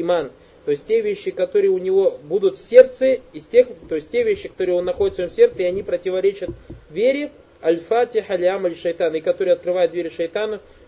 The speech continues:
«Баль аршад аль абда фи хадви халя иля ма гу анфа». И поэтому шариат указал рабу в этом положении делать то, в чём ему есть польза, «ва гуа иман биль кадр», то есть сказать «кадар Аллахи ва машафаля»,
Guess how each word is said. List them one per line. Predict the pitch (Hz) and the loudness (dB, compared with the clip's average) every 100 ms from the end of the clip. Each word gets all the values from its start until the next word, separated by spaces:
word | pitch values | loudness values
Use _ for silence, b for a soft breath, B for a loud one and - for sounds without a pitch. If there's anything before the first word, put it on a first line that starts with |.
| b | b
«Баль | 151 | -2
аршад | 151 175 - 165 | 0 -2 -2 0
аль | 151 | 0
абда | 156 170 151 | 0 -2 -2
фи | 156 156 | -2 0
хадви | 165 151 | 0 0
халя | 151 180 190 190 | -4 0 2 2
иля | 175 147 165 160 | 0 0 2 2
ма | 156 | 0
гу | 147 147 | 0 2
анфа». | 147 180 - 165 - B B | 2 0 -2 -4 -4 B B
И | 135 | -8
поэтому | 147 190 202 175 | 0 0 0 -2
шариат | - 165 175 170 | 0 4 4 4
указал | 160 165 156 180 165 - - - - - - - | 2 2 6 6 6 2 -20 -20 -20 -20 -18 -4
рабу | - 156 165 190 185 - - - | 4 4 6 4 2 -8 -10 0
в | |
этом | 180 180 - | 2 2 4
положении | 170 160 165 180 175 156 - - - - - - - - - - | 8 8 6 -2 0 -2 -4 -18 -20 -20 -20 -20 -20 -20 -20 -4
делать | 147 190 160 - | 4 6 6 4
то, | 180 | 0
в | 165 | 2
чём | 175 160 | 0 0
ему | 156 156 | 0 -2
есть | 156 151 | -4 0
польза, | 202 208 170 | 6 6 6
«ва | 160 | 4
гуа | 156 180 | 4 2
иман | 156 156 170 | 0 0 -2
биль | 151 147 | 0 -4
кадр», | - 156 139 | 0 0 0
то | - | -4
есть | 135 | -6
сказать | 117 135 151 147 | -4 -4 -4 -4
«кадар | 151 147 139 | -4 -2 -4
Аллахи | 135 147 135 | -2 -4 -2
ва | 131 | -4
машафаля», | 131 - 135 143 170 165 | -4 -4 -4 0 2 2